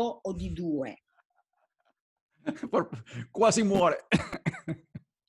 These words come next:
Speaker 1: Io non lo dimenticherò mai per
Speaker 2: No, è
Speaker 1: tutta
Speaker 2: chi-,
Speaker 1: la mia vita.
Speaker 2: <laughs> è chiaro.
Speaker 1: E, ehm, e devo dire, uhm, tuttora, perché poi noi abbiamo anche dei,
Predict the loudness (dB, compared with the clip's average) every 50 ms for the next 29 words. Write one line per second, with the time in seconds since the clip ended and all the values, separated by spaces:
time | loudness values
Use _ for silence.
0 | _ _ _ _ _ 0 2 4 4 4 4 6 6 6 6 4 4 2 2 2
1 | 2 0 -2 -4 -2 0 0 2 2 2 2 2 4 2 4 4 4 4 2 2
2 | 0 0 0 0 0 0 -2 -6 -4 -2 -2 -2 -2 -2 -4 -8 -10 -4 -2 0
3 | 0 0 -2 -4 _ -8 -8 -6 -6 -6 -6 -8 -4 0 2 4 4 6 6 4
4 | 4 2 2 0 -4 -10 _ _ _ _ _ -6 -4 -2 -2 -2 -2 -2 -2 -2
5 | -2 -4 -4 -8 _ _ _ -2 0 2 2 4 4 2 2 2 -2 -6 -10 _
6 | _ _ _ _ _ -8 -6 -6 -4 -4 -6 -6 -6 -6 0 2 2 2 4 4
7 | 4 2 2 0 -2 -6 -14 _ _ -10 -8 -8 -8 -8 -10 -12 -14 -14 -4 _
8 | 2 4 6 6 4 4 2 0 -2 -4 -6 -10 -10 -10 -14 -10 -4 -2 0 0
9 | 0 0 -4 -6 -6 -6 -4 -2 -2 -2 -2 -4 -4 -4 -4 -4 -6 -6 -4 -4
10 | -4 -4 -4 -2 0 0 0